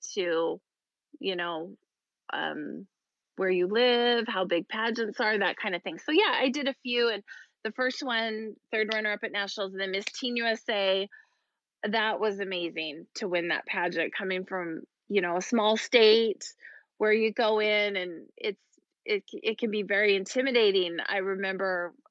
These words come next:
the former title holders helping me pack and saying, "Oh, when you get there, you know, you're competing with Miss California and Miss Texas, and they have these amazing wardrobes and these trainers, and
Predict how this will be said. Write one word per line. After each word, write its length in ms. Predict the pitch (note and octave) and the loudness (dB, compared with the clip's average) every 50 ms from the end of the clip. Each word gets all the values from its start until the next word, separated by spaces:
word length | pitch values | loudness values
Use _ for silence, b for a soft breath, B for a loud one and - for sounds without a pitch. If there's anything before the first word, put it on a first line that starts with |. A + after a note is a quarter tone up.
| _ _ - | _ _ -10
the 420 | G3 G3 G3+ F#3 F3 E3 E3 E3+ G3 - | -6 -4 -2 0 0 0 -2 -4 -6 -8
former 300 | - A3+ G3+ G3+ F#3+ F#3+ | -6 -4 -2 -2 -2 -2
title 360 | G3 - - G3 F3+ F3+ F#3+ F#3 | -4 -4 -2 -2 0 0 0 0
holders 340 | G#3 G3 F#3+ G3 G3+ G#3+ - | -2 -2 0 0 -2 -2 -2
helping 360 | - A3+ F#3+ G3+ - A3+ G3+ | -2 -4 -4 -2 -2 -2 -2
me 180 | G3 F#3 F#3 F#3+ | -2 -2 -4 -4
pack 360 | - - G#3 F#3+ F3+ F3 F3+ - | -4 -2 -2 0 0 0 0 -2
and 180 | G#3 F3+ F3 F3+ - | -2 -2 -2 -4 -4
saying, 260 | G#3 F3+ E3+ D#3+ F3 - B B B B B B B B B B _ | -4 -2 -2 -4 -4 -6 B B B B B B B B B B _
"Oh, 260 | - B3+ B3 A#3 A3+ B B B _ | 0 0 2 2 0 B B B _
when 220 | - - A3+ A3+ G#3 | -10 -8 -6 -6 -6
you 140 | A3+ A3+ G3 | -6 -4 -2
get 180 | A3 A3 A3+ - | -2 -2 -2 -2
there, 180 | - G3+ F3+ F3+ | -2 -2 -2 0
you 140 | F#3 G3 G3 | 0 0 0
know, 60 | G3 | 0
you're 240 | G3 G#3+ B3 C4+ C4+ | 0 0 0 -2 -2
competing 440 | - D4+ A#3 G#3+ B3 B3+ B3 A#3 | -2 -6 -6 -6 -4 -4 -4 -4
with 140 | G#3+ G#3 G#3 | -4 -6 -6
Miss 220 | A#3 A3+ A3+ G#3 - | -6 -8 -8 -8 -6
California 680 | - A#3 G3+ G3+ G#3 - - D4+ E4 E4 E4 D4 C#4+ | -4 -2 -2 -2 -2 -2 -2 0 2 2 4 2 2
and 120 | C4 B3+ B3 | 2 0 -4
Miss 180 | A#3+ A#3+ A#3 - - - - | -4 -6 -8 -10 -10 -8 -4
Texas, 440 | F#4+ F#4 - - - - C#4 B3+ - | -4 -4 -4 -6 -8 -8 -8 -8 -8
and 140 | - B3+ A#3+ | -8 -8 -6
they 80 | B3+ B3+ | -6 -6
have 180 | A#3+ C4+ B3+ | -6 -6 -6
these 180 | A#3 C4 B3+ A#3 B3 | -6 -6 -8 -8 -8
amazing 440 | B3 C4+ D#4 D#4+ D#4 C#4 D4 C#4+ B3+ | -6 -4 -2 -2 -2 -2 -2 -4 -6
wardrobes 720 | C4 C4 C4+ D4+ F4 F4+ F4+ E4+ C#4+ D#4+ D4+ C4+ B3+ A#3 A#3 | -6 -6 -2 0 0 2 2 2 2 2 2 0 0 -2 -4
and 140 | C4 C4 B3+ | -8 -8 -8
these 220 | B3+ B3 A#3+ - _ - | -10 -12 -14 -16 _ -14
trainers, 760 | - - - F4+ F#4 F#4+ F#4+ F4+ F4 E4 D4 C4+ B3 B3 A3+ | -12 -8 -4 0 0 0 2 2 2 2 2 2 0 -2 -2
and 200 | C4 B3 A3 G#3+ | -4 -6 -6 -6